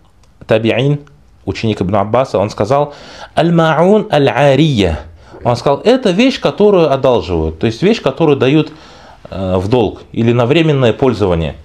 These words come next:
Какая-то вещь, говорит, которая дается на временное пользование. «Маун» также. «Ва каля Икрима». Икрима же сказал: «А'ляха закатуль ма'руфа ва аднаха ариятуль мата'».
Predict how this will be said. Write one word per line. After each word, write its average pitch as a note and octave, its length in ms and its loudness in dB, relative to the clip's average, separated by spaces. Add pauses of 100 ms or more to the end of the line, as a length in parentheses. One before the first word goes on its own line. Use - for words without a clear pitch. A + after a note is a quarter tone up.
(280)
Какая-то E4 400 0
вещь, C4+ 180 2
говорит, - 260 2
которая C#3 340 0
дается C#3 340 0
на G2+ 80 0
временное A2 400 0
пользование. D#2+ 540 -4 (640)
«Маун» G2 560 0 (140)
также. E2 360 -4 (920)
«Ва G#2+ 160 0
каля A#2+ 460 2
Икрима». C3+ 480 -2 (800)
Икрима D3 500 0
же B2+ 80 0
сказал: D3 380 -2
«А'ляха F3+ 640 2
закатуль D3+ 640 0
ма'руфа G3+ 640 2 (300)
ва D3 140 2
аднаха C#3+ 600 2
ариятуль B2 840 2
мата'». G#2+ 520 -2